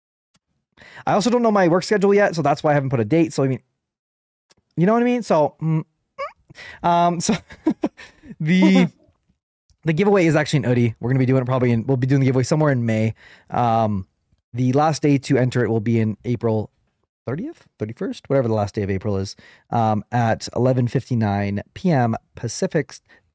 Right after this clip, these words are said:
Speaker 1: Daylight Time, I believe it is. Um, whatever on here. Uh, ticket packs are apparently out of stock. Oh, are they? Hang on.
Speaker 2: Ruh-roh.
Speaker 1: Let's,
Speaker 2: Ruh-roh.
Speaker 1: let's change that right now. That's my bad,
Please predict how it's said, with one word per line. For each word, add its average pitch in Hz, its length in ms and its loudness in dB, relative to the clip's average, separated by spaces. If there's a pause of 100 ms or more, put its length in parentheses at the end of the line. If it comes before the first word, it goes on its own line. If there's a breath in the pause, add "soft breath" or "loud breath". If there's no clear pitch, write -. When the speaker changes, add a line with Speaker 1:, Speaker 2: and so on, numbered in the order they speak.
Speaker 1:
Daylight 170 320 -6
Time, 311 280 -10 (100)
I - 60 -6
believe 190 240 -8
it 240 80 -10
is. 294 240 -12 (480 loud breath)
Um, 117 300 -2
whatever 135 300 -6
on 156 180 -2
here. 175 200 -4 (480 loud breath)
Uh, 131 340 0
ticket 175 200 -4
packs 175 160 2
are 170 60 2
apparently 156 280 0
out 147 60 2
of 135 60 -2
stock. - 320 -2 (140)
Oh, 131 400 -8 (280)
are 107 120 -6
they? 190 380 -4
Hang 107 200 -6
on. 92 240 -6 (280)
Speaker 2:
Ruh-roh. - 380 -20 (260)
Speaker 1:
Let's, 131 360 -6
Speaker 2:
Ruh-roh. - 100 -8
Speaker 1:
let's 131 180 -4
change 113 260 -4
that 107 140 -2
right 95 140 -4
now. 92 280 -6 (1800)
That's 110 160 -6
my 113 140 -2
bad, 95 320 -4